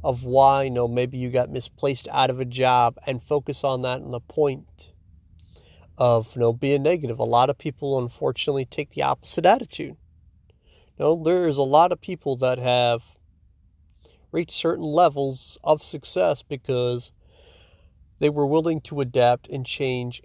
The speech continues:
and put in the work and not stay focused on what they don't like and what they cannot control.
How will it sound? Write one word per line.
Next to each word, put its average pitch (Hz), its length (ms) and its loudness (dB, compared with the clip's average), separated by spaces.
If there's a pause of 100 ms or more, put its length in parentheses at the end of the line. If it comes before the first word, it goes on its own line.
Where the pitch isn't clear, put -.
and 117 520 -6
put 147 160 -2
in 131 100 -2
the 123 80 -4
work 156 460 2 (800)
and 127 760 -6 (680)
not 143 240 2
stay 143 220 -4
focused 170 640 -4
on 123 640 0 (520)
what 143 180 -2
they 120 200 -4 (100)
don't 139 280 4
like 135 520 -2
and 131 80 -4
what 127 200 -2
they 127 100 -4
cannot 120 440 -6
control. - 480 -16